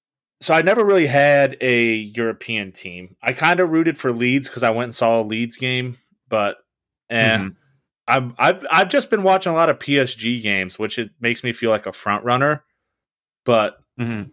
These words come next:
Speaker 1: Kylian Mbappe, Neymar, and Lionel Messi all on one team. Yeah, give me that. Check that right into my fucking
Speaker 2: Uh,
Speaker 1: veins.
Speaker 2: uh, uh.
Speaker 1: Plus, Kylian Mbappe's i-, him. He's him.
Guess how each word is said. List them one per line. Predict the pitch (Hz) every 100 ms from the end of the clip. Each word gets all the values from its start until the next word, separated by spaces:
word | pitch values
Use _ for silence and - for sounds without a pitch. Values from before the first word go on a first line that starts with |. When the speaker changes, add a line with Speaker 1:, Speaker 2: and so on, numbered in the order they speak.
| -
Speaker 1:
Kylian | - 135 131 127 113
Mbappe, | 117 117 127 123 117 117 104
Neymar, | 110 120 117 113 117 117 117 104
and | 101 101 _ _ _ 101
Lionel | 104 113 113
Messi | 110 110 - 123 113
all | 107
on | 110 101
one | 107 107
team. | - 110 117 127 _ _
Yeah, | 98 87 78 _
give | 101
me | 98
that. | 87 80 104
Check | 120 -
that | 120
right | 113
into | 110
my | 92
fucking | - 95 95
Speaker 2:
Uh, | 90
Speaker 1:
veins. | 90 87 95
Speaker 2:
uh, | 98 92 80 - _ _ _ _ _ _ _ -
uh. | 101 82 76 - - - - -
Speaker 1:
Plus, | 143 143 -
Kylian | - 151 143 127
Mbappe's | 113 113 113 107 101 92 - _ _ _ _ _ 123
i-, |
him. | 110 113 101 82 _
He's | 117 120
him. | - 87 78